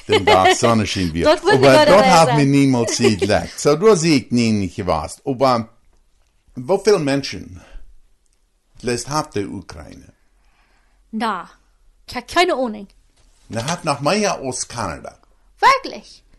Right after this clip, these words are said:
Speaker 1: So,
Speaker 2: Also
Speaker 1: etwa
Speaker 2: ist das
Speaker 1: Kanada
Speaker 2: dicht?
Speaker 1: hat ungefähr siebenunddreißig Millionen, ja.
Speaker 2: Okay.
Speaker 1: Und, ähm, die Ukraine hat vierzig, äh, vierzig Millionen, ähm, Einwohner.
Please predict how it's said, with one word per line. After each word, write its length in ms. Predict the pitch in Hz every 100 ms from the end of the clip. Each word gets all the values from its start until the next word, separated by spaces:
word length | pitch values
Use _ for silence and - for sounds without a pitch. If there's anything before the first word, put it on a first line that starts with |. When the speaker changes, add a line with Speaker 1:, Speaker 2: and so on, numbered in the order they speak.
| _
Speaker 1:
So, 260 | - 143 131
Speaker 2:
Also 220 | 294 -
Speaker 1:
etwa 100 | -
Speaker 2:
ist 100 | -
das 80 | 330
Speaker 1:
Kanada 300 | 165 185 170
Speaker 2:
dicht? 100 | 165
Speaker 1:
hat 180 | 151 -
ungefähr 460 | 160 151 156 139 123 - -
siebenunddreißig 1000 | 113 107 135 143 139 123 113 117 123
Millionen, 480 | 123 123 113 117 196
ja. 220 | 127 117 - _ _
Speaker 2:
Okay. 380 | 240 233 220 359 - -
Speaker 1:
Und, 340 | 131 131 127
ähm, 480 | 123 120 120 120 123
die 80 | 143
Ukraine 520 | 139 143 143 139 120
hat 240 | 117 - _ _ _
vierzig, 720 | - 180 - 80 - - - - - 1077 1077 960 932 855 _ _ _ _ _
äh, 520 | 117 117 104 - 113
vierzig 440 | 113 214 208 117 95
Millionen, 480 | 113 101 98 101 98 _ -
ähm, 760 | 101 110 107 101 98 - 76 -
Einwohner. 680 | 127 143 117 101 95 156